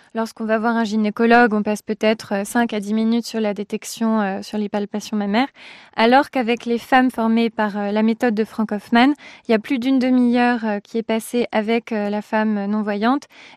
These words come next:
et il y a donc beaucoup d'échanges sur, euh, la sensibilisation, la prévention des risques, l'identification des signaux qui permettent aux patientes d'être plus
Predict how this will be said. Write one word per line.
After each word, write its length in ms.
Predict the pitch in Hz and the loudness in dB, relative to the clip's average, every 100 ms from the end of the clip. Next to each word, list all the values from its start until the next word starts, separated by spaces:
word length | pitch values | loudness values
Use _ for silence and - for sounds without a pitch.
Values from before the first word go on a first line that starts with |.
| - | -4
et 280 | 262 285 269 | 0 0 0
il 60 | 226 | 0
y 60 | |
a 260 | 226 240 247 | 2 4 2
donc 220 | 214 226 | 0 -2
beaucoup 260 | 220 - 220 | -4 -6 -2
d'échanges 500 | 220 - 247 247 254 | -2 0 0 0 -2
sur, 480 | - - 233 247 | -6 -4 -2 0
euh, 80 | 226 196 - - | -2 -4 -8 -4
la 80 | 226 | -4
sensibilisation, 1120 | 226 233 - 214 208 208 208 208 - 254 254 | 0 -2 0 -4 -2 -2 -4 -4 -2 2 4
la 160 | 262 233 | 4 2
prévention 540 | - 254 220 220 - | 0 -2 0 0 0
des 100 | 214 | -2
risques, 400 | 202 214 254 - | -2 -2 -4 -6
l'identification 840 | - 214 220 220 - - 214 - 233 | -6 0 0 0 -6 -6 -4 0 0
des 140 | 220 | 0
signaux 440 | - - 220 233 285 - - - | -4 2 4 4 2 -6 -20 -12
qui 120 | 247 | -2
permettent 400 | 240 240 247 254 | 2 4 4 2
aux 80 | 247 | 0
patientes 560 | 208 214 - 254 - | 0 0 0 0 0
d'être 300 | 226 220 - _ _ | -4 -4 -8 _ _
plus 400 | - 262 277 277 | -6 -2 -2 -4